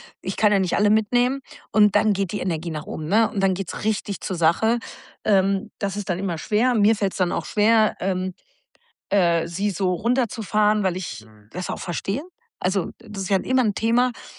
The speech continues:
Speaker 1: Sobald man Verständnis für was, was hat, fällt's einem unglaublich schwer, daran zu arbeiten.
Speaker 2: Mhm.
Speaker 1: Ja, also, das, d-, d-, der Falle, äh, tapse, da tapse ich auch voll rein, ne? Fettnäpfchen, Wetthopping, sage ich nur. Und, ähm,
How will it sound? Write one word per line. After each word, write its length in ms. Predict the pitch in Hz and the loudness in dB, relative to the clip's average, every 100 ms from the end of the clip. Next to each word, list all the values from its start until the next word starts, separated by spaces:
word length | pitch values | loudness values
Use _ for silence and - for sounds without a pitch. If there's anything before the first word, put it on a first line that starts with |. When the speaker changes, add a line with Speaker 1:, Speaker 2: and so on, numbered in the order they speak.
| - - | -20 -6
Speaker 1:
Sobald 340 | - 196 226 226 | 0 2 4 2
man 100 | 208 | 0
Verständnis 640 | 185 - 220 226 240 - | -2 0 0 2 -2 -2
für 180 | 233 226 | 0 2
was, 180 | 220 196 | 2 2
was 260 | 202 208 226 | 0 2 2
hat, 180 | 220 - - - _ | 2 -2 -20 -20 _
fällt's 240 | - 220 214 | -2 2 2
einem 160 | 202 - | 2 0
unglaublich 800 | 262 269 302 247 233 240 - 208 | 0 0 0 4 4 4 0 -4
schwer, 220 | - 220 | 2 2
daran 220 | 226 190 202 | 4 2 0
zu 120 | 175 | 2
arbeiten. 560 | 160 165 196 202 254 - _ _ _ _ | 2 2 0 -2 -12 -14 _ _ _ _
Speaker 2:
Mhm. 420 | 104 101 107 135 _ | -20 -20 -20 -20 _
Speaker 1:
Ja, 180 | 180 208 | 2 4
also, 180 | 196 170 | 2 -2
das, 180 | 190 185 | -2 -4
d-, 120 | - 165 | -6 -8
d-, 300 | - 165 147 | -8 -10 -8
der 240 | 190 185 | 2 2
Falle, 460 | - 208 233 214 - | 4 2 4 2 -2
äh, 220 | - - 95 - | -8 -12 -14 -10
tapse, 300 | 208 - 196 | -10 -10 -12
da 100 | 170 - _ | -12 -14 _
tapse 260 | - 208 - | -4 -2 -4
ich 100 | 170 | -2
auch 80 | - | -2
voll 160 | - 220 | 0 0
rein, 220 | 214 330 339 | 2 0 2
ne? 160 | 220 262 - | 0 0 -4
Fettnäpfchen, 600 | 220 208 214 - 190 185 | -4 -2 -4 -2 -2 -2
Wetthopping, 480 | 208 254 247 247 | -4 -4 -2 -2
sage 180 | 233 226 | 0 -2
ich 100 | 233 | -2
nur. 200 | 233 269 - - - - - | -2 -2 -6 -16 -18 -18 -6
Und, 360 | - 240 240 202 | 4 6 6 4
ähm, 320 | - 233 226 | 2 4 4